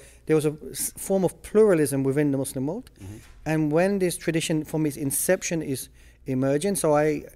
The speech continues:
Speaker 1: explained this, that one of the intriguing things about Islam is both the oral tradition and the written tradition simultaneously were being developed at the s-, at the same time, right?
Speaker 2: Yeah.
Speaker 1: And that's the robustness. And so that whole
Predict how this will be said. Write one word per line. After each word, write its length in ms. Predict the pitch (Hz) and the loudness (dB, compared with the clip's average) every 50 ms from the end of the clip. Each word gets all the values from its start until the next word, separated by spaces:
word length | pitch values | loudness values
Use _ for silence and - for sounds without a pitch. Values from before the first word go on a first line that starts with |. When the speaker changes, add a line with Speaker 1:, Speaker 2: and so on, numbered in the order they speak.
| - - | -20 -18
Speaker 1:
explained 420 | 139 - - - 160 160 165 156 | -16 -16 -10 -4 -2 0 0 0
this, 120 | 143 - - | 0 -2 -4
that 140 | 143 127 | -4 -4
one 120 | 123 139 147 | -2 -2 -2
of 80 | 143 | -2
the 60 | 139 135 | -2 -2
intriguing 340 | 131 - - 170 156 147 | -4 -4 -6 -6 -6 -6
things 200 | 131 - 135 120 | -6 -6 -8 -8
about 160 | 123 107 117 120 | -8 -8 -10 -10
Islam 340 | - - 165 165 151 131 123 | -10 -10 -8 -8 -8 -8 -8
is 200 | 113 - - - - - - - - - - - - | -10 -12 -16 -20 -20 -20 -20 -20 -20 -20 -20 -20 -10
both 260 | - 143 147 139 - - | -6 -4 -4 -4 -4 -8
the 80 | 147 | -8
oral 300 | - - 147 151 160 165 | -6 -2 -2 0 0 0
tradition 600 | 160 - 143 135 131 123 - 127 127 160 160 - - _ - - - - - - - - | -2 -4 -6 -6 -6 -6 -8 -10 -12 -12 -14 -18 -20 _ -20 -20 -20 -20 -20 -20 -12 -6
and 220 | 147 151 160 165 160 | -4 -4 -2 -2 -2
the 40 | 143 | -2
written 260 | 139 147 - - 147 | -2 -4 -4 -6 -8
tradition 560 | - - 135 123 120 - - 117 131 147 147 - - _ _ - - - - | -8 -8 -8 -8 -8 -8 -10 -10 -10 -10 -12 -16 -20 _ _ -20 -20 -20 -10
simultaneously 1200 | - - - - 214 208 190 165 - - - 180 190 185 160 139 - - - - 107 - - - - - - - - | -4 -2 0 2 2 2 2 0 -2 -2 -2 -2 0 0 -2 -4 -4 -6 -10 -10 -12 -12 -12 -14 -18 -20 -20 -12 -6
were 140 | 143 143 131 | -4 -4 -2
being 240 | 139 151 147 147 127 | -2 0 -2 0 0
developed 440 | 139 131 123 131 123 123 120 - | -2 -2 -2 -2 -4 -4 -6 -8
at 60 | 135 127 | -12 -14
the 80 | 127 | -14
s-, 140 | 123 - - - - | -14 -16 -16 -16 -14
at 80 | 127 | -12
the 60 | 120 | -10
same 200 | - - 131 120 | -8 -8 -8 -8
time, 340 | 113 - 143 139 120 110 104 | -8 -8 -8 -8 -8 -10 -10
right? 160 | 104 110 113 90 | -12 -14 -14 -14
Speaker 2:
Yeah. 60 | 82 78 - - - - - - - - | -16 -18 -20 -20 -20 -20 -20 -20 -10 -6
Speaker 1:
And 140 | 147 151 151 | -4 -2 -2
that's 200 | 175 180 - - | -2 -4 -4 -4
the 100 | 170 151 | -4 0
robustness. 560 | 147 151 147 143 165 160 - - 143 123 - | 0 0 0 2 0 -2 -2 -2 -6 -6 -6
And 120 | - 135 | -6 -4
so 140 | - 165 156 | -2 0 0
that 160 | 156 165 160 - | 0 0 -2 -2
whole 680 | - 185 190 208 208 208 202 196 196 185 175 170 156 | 0 2 4 6 6 6 6 4 4 2 0 0 -2